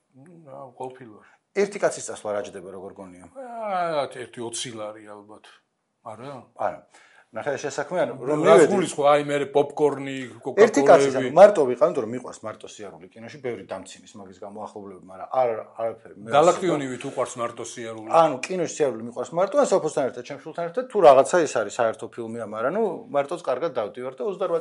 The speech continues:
Speaker 2: წლის მერე მინდოდა, რომ მენახა. ო, მივედი და, ნუ, აღმოაჩინე, რომ წინასწარ არ მქონდა ბილეთი ნაყიდი, ბილეთების დიდი ნაწილი
Speaker 1: მმ.
Speaker 2: გაყიდულია, ამიტომ V I P ბილეთი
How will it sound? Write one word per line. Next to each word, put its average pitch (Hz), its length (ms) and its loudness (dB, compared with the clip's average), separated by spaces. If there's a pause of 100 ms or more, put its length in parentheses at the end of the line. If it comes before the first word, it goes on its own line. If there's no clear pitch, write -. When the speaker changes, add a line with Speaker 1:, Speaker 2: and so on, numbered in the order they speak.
Speaker 2:
წლის 165 240 -12
მერე 151 160 -2
მინდოდა, 143 320 -6
რომ 226 60 -4 (100)
მენახა. - 300 -20 (760)
ო, 64 80 -8 (1300)
მივედი 214 320 0
და, 160 80 0
ნუ, 170 160 0
აღმოაჩინე, 190 480 0
რომ 127 160 -6
წინასწარ 147 320 -4
არ 139 160 2
მქონდა 127 240 -6
ბილეთი 131 320 -6
ნაყიდი, 127 240 -6
ბილეთების 135 400 -8
დიდი 139 240 -12
ნაწილი 180 240 -6
Speaker 1:
მმ. - 80 2
Speaker 2:
გაყიდულია, 165 520 -2 (200)
ამიტომ 170 240 -4
V 131 40 -8 (120)
I 156 80 6
P 151 80 -8
ბილეთი 127 340 -8